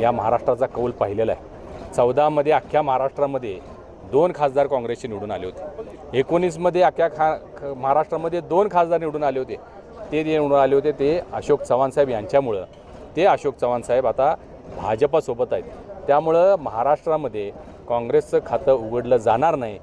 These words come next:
अशी परिस्थिती झालेली आहे. आता अशा पद्धतीचे बालिश स्टेटमेंट करणं किंवा हे, अ, ब-, अ, सोशल मीडियाच्या वा-, माध्यमातून अशा काही रील्स बनवणं हे म्हणजे ते त्यांच्या बुद्धीची कीव येते.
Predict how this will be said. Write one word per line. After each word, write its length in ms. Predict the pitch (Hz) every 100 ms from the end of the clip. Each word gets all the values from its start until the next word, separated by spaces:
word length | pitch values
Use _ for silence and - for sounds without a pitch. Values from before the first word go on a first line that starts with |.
| - - -
अशी 220 | 107 160
परिस्थिती 500 | 151 131 127 127 123
झालेली 320 | 107 107 104
आहे. 100 | 87 - - -
आता 160 | - 170
अशा 220 | 147 -
पद्धतीचे 500 | 165 160 160 160 170
बालिश 360 | 143 135 139 151
स्टेटमेंट 460 | 151 139 135 143
करणं 480 | 139 131 127 127 120 117 - - -
किंवा 160 | 127
हे, 240 | 135 135 123
अ, 180 | 113 104 113
ब-, 300 | 110 101 101 - 113
अ, 120 | 113 - - -
सोशल 320 | - 123 143 139
मीडियाच्या 380 | 131 127 135
वा-, 120 | 127 113
माध्यमातून 500 | 113 117 120 120 113
अशा 200 | 101 123
काही 300 | 120 120 107 - - - 113
रील्स 240 | 120 113
बनवणं 320 | 107 107 101
हे 360 | 98 147 185 190 - - - -
म्हणजे 200 | 156 185 185
ते 160 | 165
त्यांच्या 340 | 165 151 156 170
बुद्धीची 360 | 165 170 185
कीव 260 | 190 214 226
येते. 380 | 170 135 120